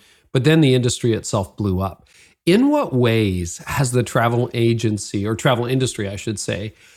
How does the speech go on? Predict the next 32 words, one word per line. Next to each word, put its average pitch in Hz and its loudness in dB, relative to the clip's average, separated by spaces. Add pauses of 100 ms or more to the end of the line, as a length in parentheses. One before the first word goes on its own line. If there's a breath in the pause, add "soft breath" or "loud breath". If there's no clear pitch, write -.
(340 soft breath)
in 127 2
what 135 2
ways 131 2
has 113 0
it 113 -2
been 107 0
further 117 0
disrupted 101 -4
as 101 -4
a 110 -4
result 95 -4
of 95 -6
the 87 -8
last 82 -10
three 78 -12
years? - -18 (140)
Or 165 4
is 135 0
it 131 2
just 123 -2
like, 110 0
"Okay, 135 0
we 107 0
had 107 -2
a 110 0
really 117 0
big 110 -2
pause 110 -2
and 107 -2
we're 98 -2
back"? 85 -14 (180)
Like, 107 -6